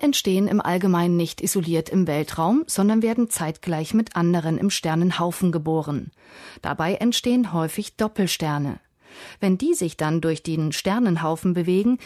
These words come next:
interagieren sie durch Massenanziehung mit den Sternen der Umgebung. Eben solche Sternhaufen haben die Bonner Forscher mit Teleskopen genau kartiert.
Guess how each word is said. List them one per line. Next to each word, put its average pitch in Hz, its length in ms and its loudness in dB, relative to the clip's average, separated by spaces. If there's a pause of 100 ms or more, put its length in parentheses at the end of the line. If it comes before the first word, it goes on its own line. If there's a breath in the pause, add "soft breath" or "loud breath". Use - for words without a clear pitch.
(220 loud breath)
interagieren 240 840 2
sie 208 180 -2
durch 196 280 0
Massenanziehung 180 880 2
mit 214 100 2
den 254 140 4
Sternen 170 440 0
der 185 200 0
Umgebung. 185 600 2 (680 loud breath)
Eben 147 220 -2
solche 160 320 -2
Sternhaufen 202 760 0
haben 202 220 2
die 220 120 2
Bonner 185 320 2
Forscher 175 440 -2
mit 220 200 2
Teleskopen 208 680 -2
genau 175 340 2
kartiert. 185 720 -4